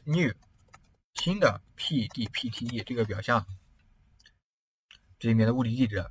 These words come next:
给指向我们伪造的P D P T表里面。假如现在这个是我们伪造的，它就会指向我们伪造的地方了。原来啊，它是指向真正的P D P T表的，对吧？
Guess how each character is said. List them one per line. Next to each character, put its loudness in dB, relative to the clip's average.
给 2
指 -2
向 2
我 -4
们 2
伪 4
造 8
的 -4
P -8
D 0
P -6
T 0
表 -6
里 -8
面。 -10
假 2
如 8
现 0
在 6
这 2
个 2
是 0
我 4
们 0
伪 0
造 6
的， -4
它 -6
就 2
会 2
指 -6
向 2
我 -4
们 0
伪 -2
造 8
的 2
地 -4
方 -2
了。 -8
原 4
来 2
啊， 0
它 4
是 -2
指 -12
向 2
真 2
正 6
的 2
P -2
D 0
P 0
T -4
表 -4
的， -20
对 0
吧？ 2